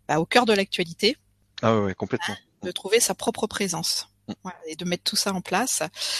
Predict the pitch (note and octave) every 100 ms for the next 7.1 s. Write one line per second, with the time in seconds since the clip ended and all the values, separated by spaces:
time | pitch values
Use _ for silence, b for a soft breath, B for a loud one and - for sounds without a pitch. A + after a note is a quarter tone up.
0 | B - G3 - D4+ - - A#3 F#4 -
1 | G3+ - B3+ - A#3 - G#3+ G#3 C#4+ A3
2 | - G#3 G3 F#3 - D4+ E4 A3 G3 -
3 | - F#3+ G3+ G3 F#3+ F#3+ A3 F#3+ F3+ G3+
4 | F3 F3 E3 F3+ F#3 F3 G3 A#3+ E4 -
5 | - F#3 A3 - F3+ E3+ - - G3 -
6 | G3 G#3+ G#3 F#3 F#3 F3+ - F3 F#3 A#3+
7 | C#4